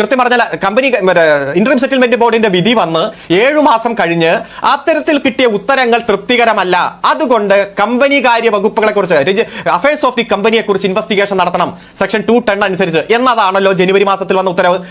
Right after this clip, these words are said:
അതുപോലെ ഒരു കമ്പനി രജിസ്റ്റർ ചെയ്ത കമ്പനിയും അതുപോലെ തന്നെ ആർ ഒ സിയും തമ്മിലുള്ള എല്ലാ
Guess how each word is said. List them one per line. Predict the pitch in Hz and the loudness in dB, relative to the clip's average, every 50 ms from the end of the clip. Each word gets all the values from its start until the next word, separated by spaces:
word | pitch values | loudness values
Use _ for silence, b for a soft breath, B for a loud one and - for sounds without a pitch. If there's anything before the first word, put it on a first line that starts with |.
| B B - 208 | B B 0 0
അതുപോലെ | 233 247 254 247 233 247 | 2 2 2 2 2 2
ഒരു | 254 247 | 2 2
കമ്പനി | 233 214 233 262 262 247 | 2 2 2 2 2 2
രജിസ്റ്റർ | 247 240 220 - 240 233 | 2 2 0 0 -2 -2
ചെയ്ത | - 214 | 0 -2
കമ്പനിയും | 208 214 247 247 240 226 208 B B B B 190 | 0 2 2 2 2 0 -2 B B B B 0
അതുപോലെ | 220 220 240 233 233 226 | 2 2 2 2 2 2
തന്നെ | 220 226 - 185 | 0 0 0 0
ആർ | 214 240 254 | 2 2 2
ഒ | 240 | 2
സിയും | 247 233 226 | 2 0 0
തമ്മിലുള്ള | 220 220 226 226 220 208 | 2 2 2 2 2 2
എല്ലാ | 233 247 | 2 0